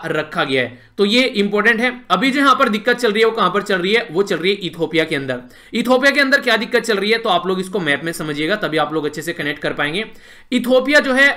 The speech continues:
वो एक ऐसी कंट्री है जहां पर दस के करीब राज्य हैं।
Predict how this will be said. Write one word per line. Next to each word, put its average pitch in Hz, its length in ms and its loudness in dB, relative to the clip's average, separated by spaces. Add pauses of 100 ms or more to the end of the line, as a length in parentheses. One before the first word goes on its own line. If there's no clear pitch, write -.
वो 240 380 -2
एक 240 200 2
ऐसी 214 240 -2
कंट्री 185 380 -4
है 226 140 2 (340)
जहां 220 300 2
पर 277 180 2 (200)
दस 254 260 0 (160)
के 240 80 -4
करीब 185 280 0
राज्य 151 280 0
हैं। 135 200 -6